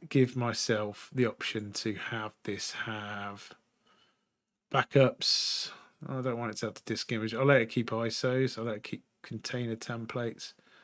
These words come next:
and potentially snippets as well. And we'll make that shared as well at that point. So click advanced, that's fine. It should be able to click add. And that should appear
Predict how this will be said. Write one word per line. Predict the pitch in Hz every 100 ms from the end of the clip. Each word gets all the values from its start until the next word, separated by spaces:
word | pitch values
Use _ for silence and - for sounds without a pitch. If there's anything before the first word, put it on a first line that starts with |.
| - - _ _
and | 120
potentially | - - 101 -
snippets | 107 - 131 - - - -
as | - 110
well. | 107 87 - - - _ _ _ _ _ _ _ _ _ _ _ _ _ _ _ _ _ _ _ _ _ _ _ _ _ _ _ _ _ _ _ _ _ _ _ _ _ _ -
And | 113 107 - - _ -
we'll | - 117
make | 107 -
that | - -
shared | - - 107 - - - - -
as | 113
well | 90 - - 82
at |
that | - -
point. | - - - - _
So | - - 180 123 92 - - _ _ -
click | - -
advanced, | - 139 143 147 143 -
that's | - -
fine. | - 131 127 127 123
It | 95
should | - -
be |
able | 104
to | -
click | - -
add. | 143 139 135 _ _ _ _ _ _ _ _ _ _ _ _ _ _ _ _ _ _
And | - 131 127 120
that | 135 -
should | 156 143
appear | 123 147 120 123